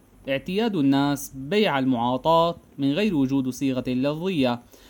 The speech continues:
وتعارفهم قسمة المهر في الزواج إلى مقدم معجل ومؤخر مؤجل، وتعارفهم أكل القمح والأرز ولحم الضأن أو البقر. ومثال العرف القولي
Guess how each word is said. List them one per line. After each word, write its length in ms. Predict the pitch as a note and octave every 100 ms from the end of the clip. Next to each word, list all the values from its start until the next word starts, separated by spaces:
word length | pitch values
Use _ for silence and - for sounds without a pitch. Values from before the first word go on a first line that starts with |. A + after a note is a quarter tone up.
| - -
وتعارفهم 840 | C3+ C3 A#2 A#2+ C3 C#3 C#3+ C3 C3
قسمة 340 | C#3+ C3+ B2+
المهر 400 | B2 C3 F3 F3
في 120 | D3+ C3
الزواج 680 | B2 C3 D3+ D#3+ D#3+ C#3+ - -
إلى 200 | C#3+ C3+
مقدم 560 | C3 F3+ F3+ F3+ D3+
معجل 680 | C3+ B2 D3 D3 D3+ D3 D3+ -
ومؤخر 580 | C3+ C3+ E3+ - C#3 C3
مؤجل، 640 | C#3 E3 F3+ C3 B2 A#2 A2+ - - - -
وتعارفهم 880 | B2 B2+ A#2 B2+ D#3+ F#3+ D3 C#3
أكل 200 | - -
القمح 420 | C3 B2+ F#3 F#3+ D#3+
والأرز 720 | C3 B2+ C3 D3 D#3+ D3+ - -
ولحم 360 | C3 C3+ C#3+ C3+
الضأن 400 | C3 E3 D#3+ B2
أو 160 | C3+
البقر. 500 | D#3 G3 - A#2 A#2+ - - _ _ - - - - - B2+
ومثال 500 | C3 C#3+ G#3+ B3 F#3+
العرف 360 | C3 C3 C3
القولي 640 | C3 - B2+ C#3 F3 F3